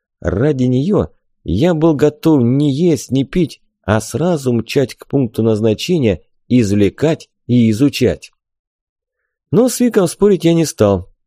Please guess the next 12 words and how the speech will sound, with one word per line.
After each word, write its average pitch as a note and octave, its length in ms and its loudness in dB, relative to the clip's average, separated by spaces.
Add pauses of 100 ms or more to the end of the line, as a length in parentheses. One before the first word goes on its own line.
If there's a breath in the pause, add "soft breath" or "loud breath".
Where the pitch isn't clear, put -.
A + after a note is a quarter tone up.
(120)
В - 120 -20
конце G2+ 340 0
концов, G#2+ 480 0 (260)
это - 380 -2
он C3+ 220 0
тут G#2+ 240 -2
землевладелец, A2 920 0 (180)
а D3+ 160 -2
я A#3 140 2
лишь A#2 340 0
сопровождающее D3 1080 0
лицо. - 440 -2